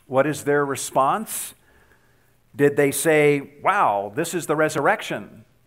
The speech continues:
and henceforth this will be known as Resurrection Sunday"? No. Verse four tells us that they were perplexed about this. Literally, they were without a way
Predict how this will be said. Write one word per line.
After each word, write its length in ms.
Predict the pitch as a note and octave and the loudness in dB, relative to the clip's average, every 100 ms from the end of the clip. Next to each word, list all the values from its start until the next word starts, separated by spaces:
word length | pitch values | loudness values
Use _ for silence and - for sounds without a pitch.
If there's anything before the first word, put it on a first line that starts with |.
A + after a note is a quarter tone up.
| _ _ _ _ _ _ | _ _ _ _ _ _
and 220 | - C#3 | -4 -2
henceforth 640 | C3+ F3 E3 F#3 G#3 D#3+ - | 0 -2 -2 2 4 4 2
this 260 | D#3 - | -6 -4
will 120 | D#3 C#3+ | -4 0
be 120 | C#3+ | 0
known 320 | D#3+ G#3+ D#3+ | 4 2 2
as 200 | A#2+ A#2+ | -2 -2
Resurrection 640 | C#3 C#3+ D#3 E3 - D#3 | -2 0 0 0 -2 -8
Sunday"? 640 | C#3 - G3+ F#3+ A#2 F#2 F#2 _ _ _ _ _ _ _ _ _ _ _ - | -8 -6 -4 -4 -6 -8 -16 _ _ _ _ _ _ _ _ _ _ _ -10
No. 420 | A2 G#2+ D#3 F#3 D3+ _ _ _ _ _ _ - | -6 -6 -8 -12 -18 _ _ _ _ _ _ -8
Verse 200 | D3+ E3+ | -8 -6
four 280 | F#3 F#3 D#3+ | -2 0 0
tells 440 | E3 E3 E3 - | -2 -2 -2 -4
us 320 | A2 G#2+ - | -6 -6 -10
that 280 | - B2 A2+ | -6 -6 -4
they 160 | B2 C3 | -6 -4
were 260 | B2+ B2 | -4 -6
perplexed 1200 | A#2 A#2+ A2+ - F#3+ B3+ - - - - - - _ _ _ _ _ _ _ - | -6 -10 -10 -8 -8 -8 -12 -16 -18 -18 -20 -20 _ _ _ _ _ _ _ -10
about 380 | A2+ A2 G#2 - | -4 -2 -2 -4
this. 520 | G2 F2 - - - - _ _ _ _ - | -12 -10 -12 -12 -12 -18 _ _ _ _ -10
Literally, 520 | C#3+ G#3 A3 E3+ C#3+ | -2 2 2 2 0
they 180 | C3 D#3 | 0 0
were 160 | D3+ C3 | 0 -2
without 360 | C3 D#3 D#3 | -2 0 2
a 80 | A#2 | 0
way 640 | A2 D#3+ C4 A#3 G2 - | -2 -2 0 -2 -6 -10